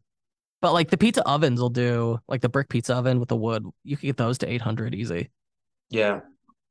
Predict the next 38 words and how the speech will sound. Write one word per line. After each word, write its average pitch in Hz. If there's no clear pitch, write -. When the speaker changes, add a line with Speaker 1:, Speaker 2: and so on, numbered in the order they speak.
Speaker 2:
Yeah, 117
that's 117
actually 107
on 98
my 92
list. 92
I 101
wanna 95
get 101
one 92
of 90
those 90
Ooni 92
pizza 95
ovens. 90
Speaker 1:
Oh, 151
those 160
are 170
very 147
nice. 120
Um, 117
we 156
also, 147
one 147
of 143
our 139
clients 131
is 120
chicago 147
brick 131
oven 127
dot 120
com, 110
and 131
they've 135
got, 123
Speaker 2:
Mm. 104
Speaker 1:
eh, 143